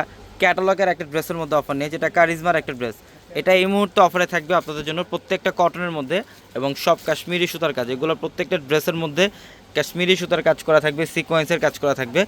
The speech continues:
প্রত্যেকটা কটনের ফ্যাশনেবল পার্টি ড্রেস, যেটা দুই হাজার টাকার ড্রেস আজকে এই মুহূর্তে থাকবে মাত্র বারোশো টাকায়।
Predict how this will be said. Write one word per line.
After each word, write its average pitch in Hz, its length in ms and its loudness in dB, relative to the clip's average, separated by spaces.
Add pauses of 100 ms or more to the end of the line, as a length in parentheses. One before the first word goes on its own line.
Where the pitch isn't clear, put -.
(480)
প্রত্যেকটা 208 520 4 (100)
কটনের 196 400 2
ফ্যাশনেবল 185 560 2
পার্টি 170 260 2
ড্রেস, 170 240 2 (360)
যেটা 143 320 2
দুই 147 220 -2
হাজার 170 240 4
টাকার 190 240 2
ড্রেস 185 180 2
আজকে 190 220 -2
এই 175 140 0
মুহূর্তে 170 200 -4
থাকবে 160 240 -4
মাত্র 156 200 -2
বারোশো 143 360 2
টাকায়। 110 260 -4